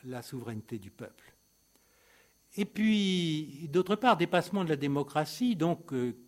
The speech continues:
qu'il s'agisse du principe qu'on dépasserait, ce serait plus la souveraineté du peuple, mais je sais pas quoi, le développement durable, mettons,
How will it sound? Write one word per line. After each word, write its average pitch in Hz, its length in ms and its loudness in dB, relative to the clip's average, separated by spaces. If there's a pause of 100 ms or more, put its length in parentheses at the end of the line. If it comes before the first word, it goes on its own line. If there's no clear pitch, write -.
(220)
qu'il 165 220 -6
s'agisse 143 640 -4
du 123 140 -10
principe 127 600 -4
qu'on 131 300 -4 (440)
dépasserait, 127 720 -6
ce - 140 -14
serait 123 200 -8
plus 175 240 -6
la 135 100 -4
souveraineté 123 460 -8
du 110 120 -12
peuple, - 480 -12 (1160)
mais 120 400 -6
je - 160 -18
sais 104 60 -16
pas 107 220 -16
quoi, 120 200 -10
le 143 100 -6
développement 107 580 -12
durable, 127 540 -8
mettons, 147 400 -12